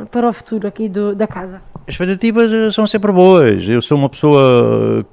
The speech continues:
Speaker 2: que já passei algumas coisas na minha vida, já passei crises, eh, como foi em dois mil e sete e dois mil e oito, muito complicadas, muito difíceis. Já tive três lojas, neste momento tenho só aqui este espaço,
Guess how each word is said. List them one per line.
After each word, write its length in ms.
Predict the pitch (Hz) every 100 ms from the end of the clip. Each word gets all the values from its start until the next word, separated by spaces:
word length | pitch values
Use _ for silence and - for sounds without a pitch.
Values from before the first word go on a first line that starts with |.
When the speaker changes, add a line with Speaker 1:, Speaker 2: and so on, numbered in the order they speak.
| -
Speaker 2:
que 100 | 117
já 180 | 107 131
passei 360 | 120 117 - 131
algumas 380 | 120 123 117
coisas 220 | - 117 107
na 100 | 110
minha 180 | 107
vida, 500 | 101 117 147 151 120
já 140 | 98 110
passei 920 | - 101 120 113 110 107 104 101 98
crises, 680 | - 117 120 101 95 98 85 92
eh, 800 | 95 95 95 95 95 95 95 92
como 260 | - 104 95
foi 280 | - 107 104
em 120 | 101
dois 180 | 95 87
mil 140 | 104
e 60 | 95
sete 320 | - 110 107
e 20 |
dois 180 | 101 92
mil 160 | - 98
e 120 | 104
oito, 560 | 147 175 - 143 135 - - - - _
muito 280 | 123 127 -
complicadas, 600 | 120 104 104 117 139 147
muito 200 | 127 -
difíceis. 680 | 107 - 135 147 151 139 117
Já 280 | 101 98
tive 180 | 127 110
três 260 | - 104 90
lojas, 480 | 120 151 143 147 120
neste 300 | 117 - 113
momento 640 | 107 117 110 110 104 101
tenho 200 | - 107
só 240 | 98 113 104
aqui 220 | - 101
este 180 | 95 -
espaço, 600 | - 120 139 - 160